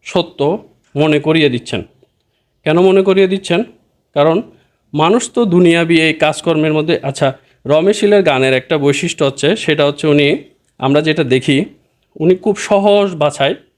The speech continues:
খুব সহজ সাবলীল শব্দে, সহজ ভাষায়, ক্ষেত্রবিশেষে আঞ্চলিক শব্দের ব্যবহার করে, ক্ষেত্রবিশেষে প্রচলি-, প্রচলিত শব্দের ব্যবহার করে, ক্ষেত্রবিশেষে তিনি আমাদের সচরাচর যে ভাষা আমরা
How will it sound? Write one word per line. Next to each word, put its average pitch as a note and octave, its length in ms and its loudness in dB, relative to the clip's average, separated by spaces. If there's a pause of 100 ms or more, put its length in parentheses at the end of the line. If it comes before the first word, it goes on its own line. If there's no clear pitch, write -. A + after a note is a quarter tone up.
(300)
খুব G#3 140 -2
সহজ F#3+ 500 -2 (120)
সাবলীল F3 580 0
শব্দে, C#3 480 -4 (440)
সহজ E3+ 640 0 (160)
ভাষায়, C3+ 360 -2 (500)
ক্ষেত্রবিশেষে F#3 760 0 (100)
আঞ্চলিক D#3 460 0
শব্দের E3+ 380 0
ব্যবহার C3+ 420 0
করে, C3 260 -2 (440)
ক্ষেত্রবিশেষে F#3+ 680 2
প্রচলি-, D#3+ 560 -2
প্রচলিত D#3+ 400 0
শব্দের F3+ 400 0
ব্যবহার B2+ 360 0
করে, D3 280 -2 (500)
ক্ষেত্রবিশেষে F#3 760 0
তিনি G3+ 460 0 (440)
আমাদের F3+ 480 0 (120)
সচরাচর G3+ 580 0
যে E3 200 0
ভাষা G3 300 0
আমরা E3+ 360 0